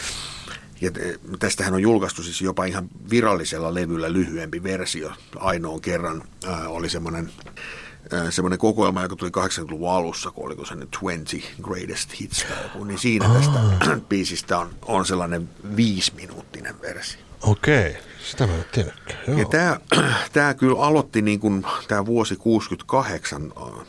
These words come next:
Speaker 1: Paul McCartneyn, mm, ju-, juuri tässä sä-, sävelkielessä jonkun semmoisen ihan uuden ajan. Ja vieläkin jotenkin, kun hänen niin kun näitä viimeaikoisia viimeaikaisia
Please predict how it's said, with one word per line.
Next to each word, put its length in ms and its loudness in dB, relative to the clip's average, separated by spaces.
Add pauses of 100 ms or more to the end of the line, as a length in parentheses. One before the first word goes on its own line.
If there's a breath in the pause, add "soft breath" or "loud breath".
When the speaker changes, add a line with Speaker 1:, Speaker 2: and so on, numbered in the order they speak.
(140)
Speaker 1:
Paul 200 4
McCartneyn, 880 -2
mm, 600 -12 (100)
ju-, 300 -8
juuri 260 -6
tässä 260 -8
sä-, 360 0
sävelkielessä 1080 0
jonkun 280 -6
semmoisen 360 -6
ihan 180 -6
uuden 420 0
ajan. 500 -4
Ja 100 -6
vieläkin 480 0
jotenkin, 400 -2
kun 140 -6
hänen 260 -2
niin 120 -4
kun 200 -2 (440 loud breath)
näitä 240 2
viimeaikoisia 800 0 (300)
viimeaikaisia 680 -4